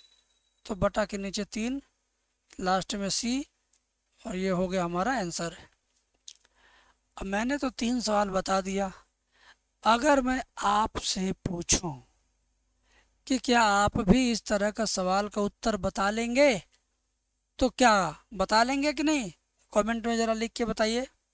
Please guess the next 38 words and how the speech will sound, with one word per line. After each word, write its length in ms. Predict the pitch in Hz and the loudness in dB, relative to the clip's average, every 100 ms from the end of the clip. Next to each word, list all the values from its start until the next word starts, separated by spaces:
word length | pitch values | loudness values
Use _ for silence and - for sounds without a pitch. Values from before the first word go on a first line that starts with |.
| _ | _
मैं 120 | - 190 | -8 -4
देख 200 | 220 202 | -2 0
रहा 100 | 208 | -2
हूँ 80 | |
कमेंट, 380 | 208 202 226 - - _ _ _ - - _ _ - | -2 -4 -4 -8 -18 _ _ _ -20 -20 _ _ -6
लिख 200 | 233 269 | -4 -2
के 100 | - | -2
बताइए, 460 | 254 247 247 254 294 - _ _ _ _ _ - | -2 0 0 0 -2 -4 _ _ _ _ _ -10
हो 220 | - 208 233 | 2 4 6
पाएगा 400 | 240 240 254 262 | 4 4 2 0
कि 100 | 254 | 0
नहीं 120 | 269 | 2
हो 100 | 247 | 2
पाएगा 300 | 214 196 190 | 4 2 2
आपसे? 320 | 185 - 170 160 _ - | 2 -2 -6 -10 _ -4
बिल्कुल 340 | 233 254 262 240 | -2 0 2 4
हो 100 | 233 | 4
जाएगा 280 | 240 233 226 | 4 4 4
यार, 240 | 220 233 | 2 2
कौन 260 | - 220 220 | 0 -2 0
कहता 300 | 226 220 254 | -4 -2 -2
नहीं 180 | 262 277 | 0 0
हो 80 | 233 | 2
पाएगा, 380 | 202 185 175 165 - _ _ _ _ _ _ _ _ - | 2 2 0 -4 -10 _ _ _ _ _ _ _ _ -2
हो 120 | 202 | -2
जाएगा, 360 | 202 214 196 180 | 2 2 2 0
एकदम 340 | 185 180 220 214 | -2 0 -2 0
टेंशन 460 | 226 214 - 233 208 | -4 -4 -4 -6 -6
फ्री 220 | 220 220 | -6 -2
रहोगे 360 | 202 185 175 185 | 2 2 2 -4
तुम 200 | 185 175 | -6 -4
लोग। 200 | 170 165 - _ _ _ _ _ _ _ _ _ _ _ _ _ - _ _ _ _ - | -4 -6 -14 _ _ _ _ _ _ _ _ _ _ _ _ _ -20 _ _ _ _ -4
अब 120 | 196 208 | -2 4
देखिए, 400 | 277 269 269 269 | 4 6 6 6
इसी 280 | 269 - 285 | 6 2 2
के 120 | 285 | 0
तर्ज 340 | - 262 247 247 | 2 2 4 0
पर, 260 | 262 254 | 2 2